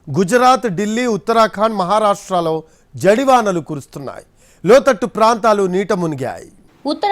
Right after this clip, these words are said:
Speaker 2: భారతంలో భారీ వర్షాలు జల ప్రళయాన్ని సృష్టిస్తున్నాయి. సౌరాష్ట్ర,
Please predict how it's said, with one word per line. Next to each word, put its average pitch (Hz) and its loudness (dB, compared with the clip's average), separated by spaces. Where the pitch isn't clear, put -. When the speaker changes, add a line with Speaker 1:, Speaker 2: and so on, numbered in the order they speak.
Speaker 2:
భారతంలో 262 -4
భారీ 269 -6
వర్షాలు 226 -6
జల 214 -2
ప్రళయాన్ని 226 -6
సృష్టిస్తున్నాయి. 190 -6
సౌరాష్ట్ర, 208 -6